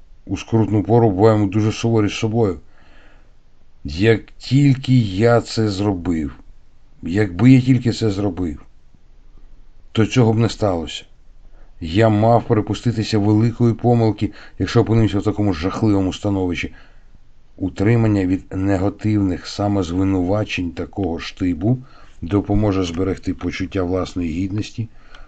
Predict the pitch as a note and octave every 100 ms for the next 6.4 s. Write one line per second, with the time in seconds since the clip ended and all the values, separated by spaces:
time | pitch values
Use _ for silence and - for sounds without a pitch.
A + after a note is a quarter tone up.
0 | - - F2 F#2+ E2 G2+ G#2 E2+ - -
1 | G2 F#2+ F#2 F#2 G#2 G2 F#2+ - F2+ -
2 | - D#2+ E2+ E2 E2+ - D#2+ D#2 D#2+ D2+
3 | D2 D2 D#2 D2 D#2+ - - - - -
4 | - F2+ D2+ - - - - - - -
5 | - - - - - G2 G#2+ G#2 F#2 -
6 | G2+ G#2 G#2